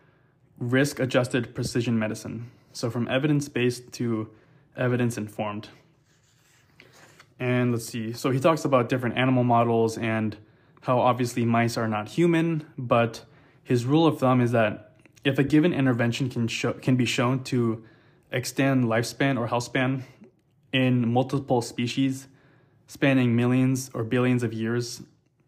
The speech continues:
of evolution, then he's kind of inclined to take it for, as seriously. So even though there's no absolute truths, if we see something work across all animal models, everything from a worm to a monkey,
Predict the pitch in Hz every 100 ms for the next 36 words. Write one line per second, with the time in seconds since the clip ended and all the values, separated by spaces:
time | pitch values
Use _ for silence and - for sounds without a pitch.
0 | _ 127 127 117 113 113 131 131 131 -
1 | _ _ _ _ _ _ _ - 139 147
2 | 151 143 143 156 143 135 131 131 131 120
3 | 127 156 - - - - 120 - 120 110
4 | - 123 - 117 - - _ - 151 175
5 | 165 147 131 127 131 120 123 - 120 110
6 | - 135 131 - - _ _ _ _ _
7 | 143 147 147 151 190 165 143 143 123 113
8 | 120 120 - - _ _ _ _ _ 120
9 | 120 131 120 - 123 131 120 127 127 110
10 | 113 120 120 127 131 156 147 127 110 110
11 | 117 127 127 120 113 127 135 175 180